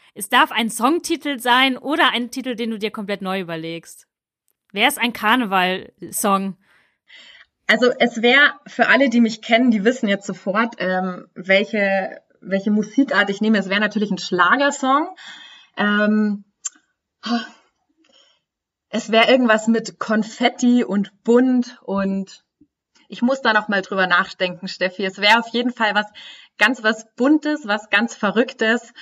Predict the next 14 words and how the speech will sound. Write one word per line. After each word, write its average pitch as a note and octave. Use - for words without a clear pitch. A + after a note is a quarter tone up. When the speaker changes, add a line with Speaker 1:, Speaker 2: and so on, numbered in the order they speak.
Speaker 2:
und, G3
äh, F3
wo F3
es -
knallt, G3
weil G3
es G#3+
sind A#3+
<laughs> -
wirklich A3
so A#3+
viele A3+
Dinge A#3+
passiert, A#3+